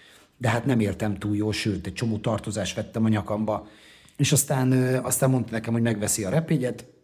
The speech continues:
meg menjek ki hozzá, és akkor legyek ott kint. És meg is vette a repégyet,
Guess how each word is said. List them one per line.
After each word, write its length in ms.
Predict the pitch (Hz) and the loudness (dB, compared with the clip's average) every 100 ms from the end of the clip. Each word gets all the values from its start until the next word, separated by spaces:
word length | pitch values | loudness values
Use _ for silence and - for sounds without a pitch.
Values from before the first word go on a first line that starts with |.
| _ | _
meg 100 | - | -10
menjek 240 | 104 98 90 | -8 -6 -4
ki 120 | 147 | -2
hozzá, 320 | 123 101 104 | -2 -2 -6
és 160 | 95 - | -6 -8
akkor 320 | 101 98 95 - _ _ _ _ _ _ _ _ _ _ _ _ _ _ | -8 -12 -12 -20 _ _ _ _ _ _ _ _ _ _ _ _ _ _
legyek 280 | 82 82 90 | -8 -6 -6
ott 120 | 82 | -8
kint. 280 | - 87 82 | -6 -6 -6
És 100 | - | -2
meg 120 | 117 | 0
is 100 | 90 | 2
vette 240 | 139 135 110 | 2 2 4
a 40 | |
repégyet, 460 | 104 101 101 92 | 2 2 0 -2